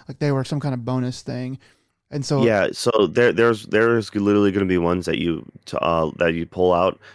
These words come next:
Speaker 2: and if you, you do it early on, uh, insta death, just, like, one hit and you're done.
Speaker 1: Okay, well,
Speaker 2: So
Speaker 1: good,
Speaker 2: just,
Speaker 1: then, uh
Speaker 2: just wait, just, uh, you know, you don't be afraid to run away from those,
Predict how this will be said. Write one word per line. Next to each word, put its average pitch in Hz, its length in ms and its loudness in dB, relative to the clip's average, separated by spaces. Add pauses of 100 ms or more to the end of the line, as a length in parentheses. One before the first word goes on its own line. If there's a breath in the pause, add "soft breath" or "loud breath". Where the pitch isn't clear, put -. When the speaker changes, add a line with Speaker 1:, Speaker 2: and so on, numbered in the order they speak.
(160 loud breath)
Speaker 2:
and 87 400 0
if 92 240 -2
you, 90 60 -4
you 90 280 -8
do 95 220 2
it - 100 0
early 87 340 0
on, 85 360 0 (360 soft breath)
uh, 85 320 2 (160)
insta 101 320 -2
death, 78 360 -4 (120)
just, 85 380 -4 (160)
like, 87 200 0
one 95 460 2
hit 92 220 0
and 73 80 -4
you're 82 100 -4
done. - 320 -4 (1120 loud breath)
Speaker 1:
Okay, 123 300 -12
well, 156 280 0 (100)
Speaker 2:
So - 240 0
Speaker 1:
good, 156 160 4
Speaker 2:
just, 156 160 2
Speaker 1:
then, - 20 -4
uh 147 40 0
Speaker 2:
just 110 160 0
wait, 120 240 2
just, - 340 -2
uh, 110 40 4 (100)
you 110 160 4
know, 104 320 2
you 107 260 -10
don't 127 280 4
be 131 100 2
afraid 120 280 2
to 107 60 0
run 101 140 4
away 90 180 4
from 113 180 -6
those, 123 360 0